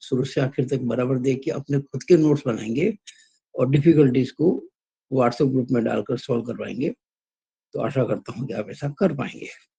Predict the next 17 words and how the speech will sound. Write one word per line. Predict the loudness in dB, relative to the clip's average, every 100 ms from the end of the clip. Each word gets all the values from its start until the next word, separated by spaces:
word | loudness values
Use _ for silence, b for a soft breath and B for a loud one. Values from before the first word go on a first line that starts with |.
| _ _ _ _ _ _ _ _ _ _
तो | -14 -14 -16 _ _ _
शुरू | -4 0
करते | 0 0 0
हैं |
आज | 0 0
का | 2
video। | 2 0 -2 -8 _ _ _ _ _ _ _ _ _ _ -2
देखिए, | 2 4 4 2 _
ये, | 0 6 8 8 4 0 -6 _ _ _ _ _ _ _ _ _ _ _ _ -20 _ _ _ -8
अ, | -4 0
unit | 6 8 6 4 -8 2
one | 2 4
ए | 2 2 -6 -14 -4
यानी | 0 0
कि | 0 -2 -2 -6 _ _ _ _ _ _ _ _ 2
टेंशन | 4 4 4 4
members | 0 -4 -6 -12 -16